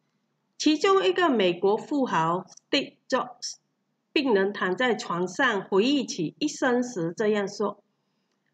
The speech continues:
：“我意识到所有人的认可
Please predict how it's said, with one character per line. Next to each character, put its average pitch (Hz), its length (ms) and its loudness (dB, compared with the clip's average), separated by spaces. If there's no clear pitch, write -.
：“我 - 180 0
意 381 220 4
识 214 220 -2
到 240 280 2
所 202 380 2
有 175 580 2
人 180 460 2
的 - 340 0
认 294 360 2
可 147 340 -8